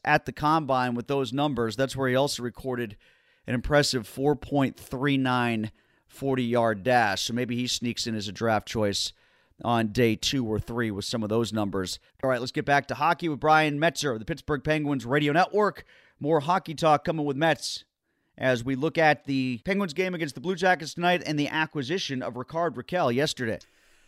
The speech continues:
The mayhem that was the N H L trade deadline actually brought in some players to the Pittsburgh Penguins. Nathan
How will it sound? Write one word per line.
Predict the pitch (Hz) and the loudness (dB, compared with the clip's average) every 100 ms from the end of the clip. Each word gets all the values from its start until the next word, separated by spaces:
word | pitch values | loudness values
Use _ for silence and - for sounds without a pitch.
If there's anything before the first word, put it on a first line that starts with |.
| _ _ _ | _ _ _
The | 185 | -10
mayhem | 185 220 240 233 220 | -2 4 6 6 2
that | 202 196 | 4 4
was | 196 214 180 | 6 2 2
the | 196 | 0
N | 202 | 0
H | 196 196 | 0 0
L | 185 | 0
trade | 160 202 214 185 | 0 0 0 2
deadline | 202 190 185 190 196 208 | 2 2 2 4 4 2
actually | 185 - 196 | 0 -2 -6
brought | 170 185 185 | -4 2 2
in | 190 | 2
some | - 170 | -4 -10
players | 147 185 190 185 - | -2 0 2 0 -2
to | |
the | 165 | -6
Pittsburgh | 170 180 - 160 | -4 -4 -2 -4
Penguins. | 139 185 202 202 202 196 165 - | 0 0 2 0 0 -2 -6 -8
Nathan | 156 180 190 196 190 185 | -2 2 2 4 0 0